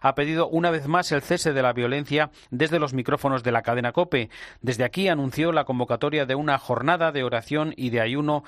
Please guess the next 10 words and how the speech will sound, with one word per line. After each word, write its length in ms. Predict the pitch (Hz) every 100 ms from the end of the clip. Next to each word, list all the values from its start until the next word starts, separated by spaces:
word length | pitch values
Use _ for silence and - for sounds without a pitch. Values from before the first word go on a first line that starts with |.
| - _
para 240 | 151 160
fortalecer 600 | - 135 127 120 127 143
la 140 | 123 113
fe 220 | 165 175
y 160 | - 127
el 100 | 139
ánimo 280 | 143 147
del 160 | 131 117
pueblo 300 | 123 139 135
nicaragüense. 720 | 127 127 123 143 143 104 87